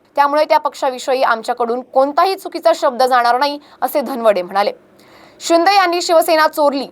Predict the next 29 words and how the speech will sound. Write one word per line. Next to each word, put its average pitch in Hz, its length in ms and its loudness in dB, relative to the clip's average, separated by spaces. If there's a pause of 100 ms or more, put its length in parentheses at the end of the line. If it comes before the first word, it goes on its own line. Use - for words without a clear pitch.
हे 226 140 0
आतापर्यंत 247 600 0 (100)
तुम्ही 262 160 -6
बोलत 247 320 2
होतात, 302 220 0 (380)
त्यावर 392 420 4
तुम्ही 330 240 0
ठाम 294 320 2
आहात 302 280 2
का?" 214 100 0 (200)
असा 302 220 2
प्रश्नही 359 460 0
आता 320 260 2
विशाल 294 320 0
धनवडे 262 380 0
यांना 233 260 2
विचारण्यात 220 480 -2
आलाय. 220 140 0 (400)
यावेळी 254 320 4
धनवडे 269 380 0
म्हणाले 262 400 2
की - 360 -14
"शंभर 370 420 2
टक्के 381 300 0
आम्ही 339 320 2
आजही 302 380 2
त्यावरच 277 500 2
ठाम 254 200 2
आहोत, 240 180 2